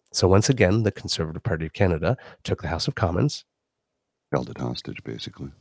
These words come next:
Speaker 1: Held it hostage, took the cameras that were there, got the clips, went around and did fundraising. That's a telethon. Thirty hours of your T V being occupied by one event that's going on is a telethon.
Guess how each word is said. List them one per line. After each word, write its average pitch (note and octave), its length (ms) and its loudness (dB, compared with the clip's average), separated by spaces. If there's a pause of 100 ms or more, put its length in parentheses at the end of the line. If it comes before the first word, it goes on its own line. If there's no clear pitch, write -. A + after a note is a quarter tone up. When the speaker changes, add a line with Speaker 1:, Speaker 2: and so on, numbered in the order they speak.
(160)
Speaker 1:
Held E2 180 -2
it A2 100 6
hostage, G2+ 440 -2 (180)
took - 160 -2
the G2+ 80 -4
cameras F#2 340 0
that C3+ 120 4
were C3 100 6
there, G#2 300 2 (440)
got E2 200 -2
the - 80 2
clips, - 480 0 (460)
went F#2+ 180 4
around F#2+ 340 4 (160)
and A#2 120 -2
did C3 140 0
fundraising. C#3 480 2 (260)
That's F#2+ 280 -2
a E3 60 2
telethon. G#2+ 580 0 (220)
Thirty G2+ 340 2
hours C3+ 500 -2 (460)
of E2 80 -10
your E2+ 120 -4
T F#2+ 200 -4
V F#2+ 160 0
being A2+ 220 6
occupied G#2+ 500 0
by G#2 140 -2
one D#2+ 240 0
event G#2+ 340 2 (460)
that's - 160 -4
going G2 260 4
on A#2 280 4 (760)
is A#2 100 -4
a B2+ 60 -4
telethon. G2+ 500 0